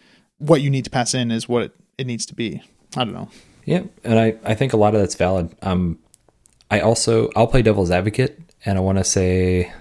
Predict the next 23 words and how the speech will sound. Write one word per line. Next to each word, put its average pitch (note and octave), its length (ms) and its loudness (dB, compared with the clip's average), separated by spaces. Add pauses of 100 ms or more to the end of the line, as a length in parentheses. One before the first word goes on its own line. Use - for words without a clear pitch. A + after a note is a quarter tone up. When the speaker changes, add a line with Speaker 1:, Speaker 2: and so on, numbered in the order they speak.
(120)
Speaker 2:
that F#2 460 -2
if A2+ 160 0
somebody A#2+ 420 2
does G2+ 300 2
something F#2+ 480 2
because F2+ 260 0
it - 120 0
works G2 340 0
in F#2+ 100 4
P - 140 4
H F2+ 200 2
P G2+ 380 2 (220)
but A2 100 6
not A2 140 4
in A#2+ 80 -2
Java, C3 420 0 (240)
I G2+ 120 -2
don't G#2+ 160 4
want G#2 140 4
to F2+ 140 0
say - 240 2
that's E2+ 220 0
bad. F#2+ 540 2